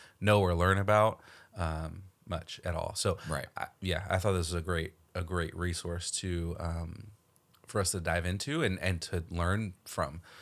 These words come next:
Speaker 1: uh, as, as something that, um, you know, continues to teach us something and teach, teach, you know, whoever reaches it, whoever sees it is gonna learn something from it, I
Speaker 2: Absolutely.
Speaker 1: think.
Speaker 2: Yeah.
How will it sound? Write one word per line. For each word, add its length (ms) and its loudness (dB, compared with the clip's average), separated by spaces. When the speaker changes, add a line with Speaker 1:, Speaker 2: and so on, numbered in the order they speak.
Speaker 1:
uh, 280 -8
as, 280 -6
as 180 -6
something 400 -6
that, 320 -8
um, 340 -10
you 120 -6
know, 180 -8
continues 460 0
to 80 -2
teach 260 -2
us 160 2
something 420 -2
and 200 -2
teach, 380 -10
teach, 380 -10
you 100 -10
know, 60 -14
whoever 200 0
reaches 380 -4
it, 80 -8
whoever 240 6
sees 240 2
it 140 0
is 80 -6
gonna 180 2
learn 200 0
something 260 -10
from 140 -2
it, 20 4
I 20 6
Speaker 2:
Absolutely. 420 2
Speaker 1:
think. 120 -2
Speaker 2:
Yeah. 320 0